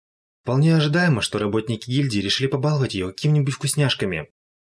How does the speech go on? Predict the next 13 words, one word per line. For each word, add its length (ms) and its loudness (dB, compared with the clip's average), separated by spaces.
Как 240 -2
Даркнесс 420 0
и 60 0
сказала, 640 -2
процент 460 -2
выполненных 640 -2
заданий 400 0
стремительно 580 0
вырос 240 0
всего 260 -2
за 120 0
пару 220 0
дней. 440 -2